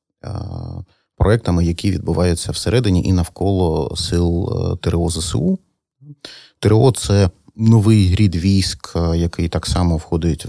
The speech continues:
в З С У, як сухопутка, е, військово-повітряні, військово-морські сили, С С О. Е, в нас є своє командування, в нас є свої потреби, в нас,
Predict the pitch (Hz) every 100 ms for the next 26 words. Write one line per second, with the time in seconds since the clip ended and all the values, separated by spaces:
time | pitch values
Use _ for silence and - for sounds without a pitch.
0 | 85 82 82 82 - 87 90 90 69 -
1 | 82 82 78 139 - - 92 87 92 _
2 | - - - - _ _ - 101 95 90
3 | 98 92 98 101 135 98 90 87 101 90
4 | 85 - - 139 - 95 90 87 - -
5 | - - 69 73 - _ - - 87 85
6 | 82 95 90 95 90 - 92 85 98 127
7 | 139 107 92 90 90 - 82 - 90 82
8 | 78 76 - 143 - 80 80 87 - -